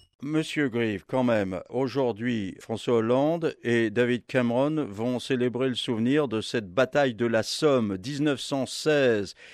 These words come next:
où les soldats britanniques et français ont combattu côte à côte contre les Allemands. Quatre cent mille morts chez vous en cinq mois. Manuel Valls, il, l'autre jour, a rappelé le rôle de la Grande-Bretagne dans la Seconde Guerre mondiale.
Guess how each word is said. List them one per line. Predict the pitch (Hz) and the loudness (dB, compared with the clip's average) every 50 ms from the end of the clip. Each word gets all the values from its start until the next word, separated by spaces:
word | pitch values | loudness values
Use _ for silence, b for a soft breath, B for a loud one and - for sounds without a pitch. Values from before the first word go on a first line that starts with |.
| B B B | B B B
où | - 120 123 | -2 2 2
les | 127 131 | 2 2
soldats | 123 - 147 139 127 135 131 | 2 2 0 0 2 2 0
britanniques | 123 113 - 143 143 - - 139 135 147 151 135 - | 0 0 -2 -2 0 2 2 2 2 2 0 0 0
et | 135 | -2
français | 120 - - 135 123 - - 147 139 | -2 -2 -4 -4 -4 -2 0 2 2
ont | 123 110 | 2 0
combattu | - - 135 127 127 127 - - 151 147 131 - _ _ | 0 -2 0 2 2 0 0 0 -2 -4 -4 -6 _ _
côte | - 269 262 - - | -2 -2 -2 2 2
à | 185 165 | 2 2
côte | - _ - 180 180 165 131 - _ | 2 _ 2 2 4 2 0 -4 _
contre | - 196 214 196 - - 165 156 | -4 -2 -2 -2 0 0 0 2
les | 151 147 123 139 | 2 0 2 2
Allemands. | 143 139 135 143 135 123 110 _ - | 2 2 2 0 0 -2 -4 _ -2
Quatre | - 214 208 | -2 -2 -2
cent | - - - 202 196 | -2 -2 0 0 0
mille | 170 160 160 156 151 | 0 0 -2 -2 -2
morts | 151 160 190 208 202 175 - | -2 -2 -2 -2 -2 -4 -4
chez | - - - 160 | -6 -2 0 0
vous | 151 135 143 196 247 233 180 143 | 0 2 2 2 2 2 2 0
en | 123 123 117 | 0 -2 -4
cinq | - - - 165 160 139 - - | -2 -2 0 0 0 0 0 0
mois. | 131 127 113 110 104 98 B B B B B B B B | 0 2 2 2 2 0 B B B B B B B B
Manuel | 131 151 185 185 180 175 160 | 0 2 2 4 4 2 2
Valls, | 139 139 156 147 131 - - - | 2 4 4 4 4 2 -2 -4
il, | 127 120 123 117 | -4 -4 -2 0
l'autre | 120 135 135 - 120 135 131 | 0 0 0 0 0 -2 0
jour, | 110 139 143 135 117 | 0 2 2 2 2
a | 107 110 113 | 0 -2 0
rappelé | 120 147 147 - - 156 156 | 0 0 0 0 0 0 0
le | 143 127 | 2 2
rôle | 113 143 151 135 | 2 2 2 2
de | 117 120 | 2 2
la | 113 113 113 | 2 2 2
Grande-Bretagne | 107 123 127 123 117 127 120 - 131 131 123 | 2 0 0 2 2 0 0 2 0 0 0
dans | 113 113 | 0 -2
la | 110 | -2
Seconde | 95 107 120 117 110 | -2 -4 -4 -2 0
Guerre | 120 113 110 | 0 0 0
mondiale. | 117 117 110 107 117 113 110 104 | -2 -2 -2 0 2 2 2 2